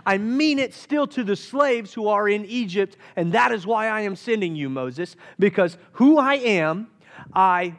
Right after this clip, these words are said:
will be." So Moses asks God for more. He says, "God, if that's who you are and, and you will be, then what are you? And what will you be? Describe yourself to me. Let me see your glory. God, I, I'm, I'm not, I'm not satisfied. I wanna see you."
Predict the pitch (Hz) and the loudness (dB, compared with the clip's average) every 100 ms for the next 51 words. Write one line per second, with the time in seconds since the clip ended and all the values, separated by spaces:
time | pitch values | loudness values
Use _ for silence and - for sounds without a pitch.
0 | - 156 143 135 127 - 143 135 143 101 | -10 -4 -2 -2 -6 -14 -12 -4 -4 -6
1 | 101 _ _ _ _ _ - 170 160 214 | -16 _ _ _ _ _ -4 -2 2 2
2 | 185 190 - 180 165 165 170 151 - 135 | 0 -4 -6 -8 -8 -4 -2 -2 -4 -6
3 | 131 113 104 160 170 135 190 190 165 - | -6 -8 -8 -8 -8 -4 0 0 -4 -12
4 | - 160 - 220 247 - 220 185 175 160 | -10 -10 -2 -2 -2 -6 -6 -4 -2 0
5 | 143 156 160 131 _ - 147 170 202 175 | 0 -4 -6 -10 _ -10 -4 -2 2 0
6 | 143 151 147 170 160 160 - _ - 165 | 0 0 0 0 -2 -6 -12 _ -4 2
7 | 330 320 240 175 123 - _ 208 220 214 | 4 4 0 -2 -8 -14 _ -2 -2 -2
8 | _ 185 302 339 330 240 190 180 151 110 | _ -2 0 0 -2 -2 -2 -2 -4 -6
9 | - _ 220 233 - 311 370 277 190 180 | -12 _ -6 -4 -2 0 0 -2 -4 -4
10 | 135 - 180 143 - - 247 311 247 - | -4 -6 -6 -6 -10 -4 -2 -2 -4 0
11 | 302 311 269 180 240 254 190 233 233 320 | 0 2 2 0 0 0 2 0 2 2
12 | 311 302 311 254 285 302 233 262 277 269 | 2 2 2 0 0 0 -2 -2 -2 -4
13 | 277 320 269 - 147 - - - 208 285 | -6 -6 -4 -4 -4 -8 -18 -6 -2 -2
14 | 277 - - 330 269 156 98 | -4 -6 0 0 0 -4 -6